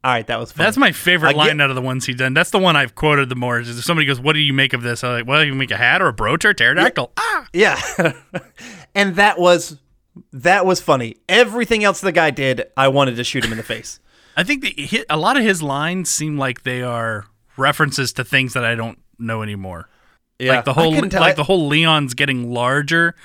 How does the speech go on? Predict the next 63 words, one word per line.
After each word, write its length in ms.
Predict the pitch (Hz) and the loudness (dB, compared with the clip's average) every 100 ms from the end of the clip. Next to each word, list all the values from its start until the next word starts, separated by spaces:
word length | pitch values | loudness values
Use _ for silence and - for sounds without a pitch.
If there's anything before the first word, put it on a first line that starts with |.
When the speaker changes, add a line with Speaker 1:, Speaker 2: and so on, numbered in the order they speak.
| - - - | -20 -8 -4
Speaker 2:
I 100 | 127 | 0
feel 180 | 208 | 2
like 160 | 190 160 | 4 4
that 100 | - | 4
was 80 | 143 | 4
like 80 | 135 127 | 4 2
a 20 | |
Speaker 1:
Oh, 40 | |
yeah. 40 | - | 0
Speaker 2:
commercial 500 | 139 135 139 139 123 | 0 2 2 0 -2
or 100 | 117 | -4
something 320 | 135 117 120 | -6 -6 -6
like 160 | 113 - | -6 -4
that 140 | 113 | -4
that 100 | 113 | -4
was 140 | 113 131 | -8 -6
airing 280 | 127 123 120 | -2 0 0
at 80 | 113 | -4
the 60 | 110 | -6
time 420 | 120 117 107 104 - - - _ _ _ _ | -4 -4 -4 -8 -14 -20 -20 _ _ _ _
that 160 | 113 113 | -6 -2
they, 360 | 113 110 107 - _ | -4 -4 -8 -14 _
you 100 | 123 | -8
know, 80 | 117 | -8
that 140 | 117 120 | -8 -6
they 120 | 120 | -6
were, 160 | 120 | -4
he 120 | 123 147 | -2 -2
was 120 | 123 | -2
referencing. 680 | 127 143 135 120 113 98 92 _ _ _ _ _ _ | -4 -4 -6 -8 -8 -10 -14 _ _ _ _ _ _
'Cause 100 | 120 | -14
from 140 | - 160 | -8 2
what 60 | 233 | 4
I 40 | |
Speaker 1:
Mm-hmm. 60 | 240 | 4
Speaker 2:
understand, 520 | 170 117 175 175 135 | 2 0 0 0 0
that 80 | 123 | 0
guy 260 | 175 160 - _ | 0 0 -6 _
improv'd 520 | 151 156 - 135 117 | -4 -2 2 2 2
a 40 | 107 | -4
lot 300 | 110 123 120 | -4 -2 -2
of 80 | 104 | -4
his 320 | 104 - - _ | -10 -10 -12 _
lines. 500 | 113 110 92 82 - 147 | -12 -10 -10 -12 -16 -4
Speaker 1:
That, 400 | 135 233 - - | 0 0 -2 -4
that's 160 | 247 | 0
what 80 | 269 | 4
I 20 | 226 | 4
was 100 | 170 | 4
gonna 140 | 175 | 2
say, 120 | 196 | 4
is 80 | 147 | 2
it 280 | 160 170 170 | 2 0 -2
seemed 380 | - 220 208 160 | -6 -2 0 0
like 180 | 139 | 0
it 40 | 160 | 0
was 140 | 127 | -4
an 60 | 139 | -4
improv 580 | 131 127 143 117 110 - | -4 -2 2 2 2 -4
kind 180 | 127 117 | -4 -4
of 80 | - | -4
character. 460 | 117 107 - 110 117 | -4 -4 -8 -16 -12
Speaker 2:
Yeah. 180 | 104 | -12